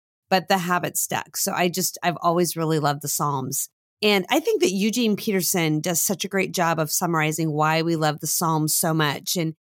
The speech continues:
he wrote this. He said, "There is no literature in all the world that is more true to life and more honest than the Psalms. For here we have warts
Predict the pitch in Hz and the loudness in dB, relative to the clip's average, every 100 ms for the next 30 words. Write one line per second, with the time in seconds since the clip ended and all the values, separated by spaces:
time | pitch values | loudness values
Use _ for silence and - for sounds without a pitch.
0 | - 269 233 214 185 180 156 - 233 - | -4 0 4 4 2 0 0 0 0 2
1 | 226 190 311 415 220 180 202 202 214 190 | 2 4 2 4 2 2 4 4 4 4
2 | 165 180 - 214 208 - 202 175 170 175 | 2 0 0 0 -2 0 -2 0 2 4
3 | 202 175 160 156 175 196 196 175 170 165 | 4 4 4 6 4 2 -2 -2 0 2
4 | 175 160 156 - 202 208 165 160 170 - | 2 2 2 0 2 2 4 2 2 -4
5 | - 190 165 160 - 165 160 202 240 - | -2 2 4 2 0 -2 0 0 0 -2
6 | 175 170 - 156 143 - 202 - - _ | 0 0 0 0 -2 -4 -6 -8 -10 _
7 | _ _ _ 208 202 - 233 226 254 233 | _ _ _ -2 -2 0 2 4 4 4
8 | 233 190 160 160 170 180 208 - | 4 2 0 0 2 2 2 -2